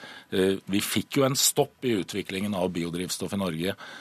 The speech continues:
i to tusen og åtte, når man jo, når man fjernet, eller man innførte avgifter igjen på det som var, eh, biodrivstoff. Eh, nå har vi et, eh, en politikk som gjør at du får fram igjen mer biodrivstoff,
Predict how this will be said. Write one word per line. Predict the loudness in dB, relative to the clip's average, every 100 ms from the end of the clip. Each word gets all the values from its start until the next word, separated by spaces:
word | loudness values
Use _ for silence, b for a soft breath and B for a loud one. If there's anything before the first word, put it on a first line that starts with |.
| B
i | -4 -2 -2
to | -2 -4
tusen | -4 -4 -8
og |
åtte, | -6 -4
når | -2
man | -2 -2
jo, | -2 0 -2 -4
når | -4
man | -4 -4
fjernet, | 0 0 0 -4 -6
eller | -2 -2 0
man | 0 -2
innførte | -2 -4 -2 -4 -4 0
avgifter | 2 2 0 -2 0 -2 B B B
igjen | 0 4 4 2 -4
på | -2
det | -2
som | -2 0
var, | 2 2 2
eh, | 0 0 -4
biodrivstoff. | -2 2 2 4 0 2 -2 -2 B B B B
Eh, | 2
nå | 4 4 4 6
har | 4 2
vi | -2
et, | -4 -8 -2
eh, | 2 2 0 -4 -8
en | -6
politikk | -6 -4 -4
som | -2 0
gjør | 0 0 -4 -6
at | -8 -4
du | -2 -2 B B B B
får | -4 -2
fram | 0 0 0 -2
igjen | -2 0
mer | 0 2 0 0
biodrivstoff, | -2 0 0 0 -2 -2 -4 -6